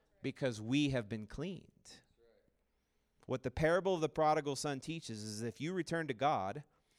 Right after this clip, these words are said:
if you are humble enough to admit that you need to return, Jesus will not be angry or spiteful with you. Instead,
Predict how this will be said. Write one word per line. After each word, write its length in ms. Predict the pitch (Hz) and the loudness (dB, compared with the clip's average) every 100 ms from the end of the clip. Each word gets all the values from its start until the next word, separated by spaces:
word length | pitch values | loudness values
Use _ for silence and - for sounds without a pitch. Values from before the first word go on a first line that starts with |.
| _ - | _ -14
if 100 | 104 | -6
you 160 | 143 208 | 4 6
are 120 | 180 | 6
humble 420 | 165 208 196 160 | 6 4 4 4
enough 280 | 143 143 143 | 4 2 0
to 160 | 147 131 | 0 0
admit 400 | 127 156 127 - | 2 0 0 -2
that 180 | 123 | -4
you 180 | 120 127 | -2 -2
need 240 | 127 143 147 | -2 -2 -4
to 140 | 123 | -4
return, 560 | 113 - 160 113 117 147 - - - | -4 -4 -4 -2 -6 -10 -18 -20 -14
Jesus 600 | 120 131 220 247 214 202 | -4 4 6 8 6 6
will 100 | 185 | 6
not 220 | 190 196 | 6 6
be 180 | 165 175 | 4 0
angry 460 | 170 202 190 143 143 | 2 0 0 0 0
or 80 | 139 | 0
spiteful 580 | - - 165 - 135 | 0 4 4 2 -2
with 220 | 113 113 110 | -2 -2 -4
you. 180 | 101 104 - - | -6 -8 -14 -6
Instead, 760 | - 160 - - 190 180 165 | -2 0 0 6 8 10 10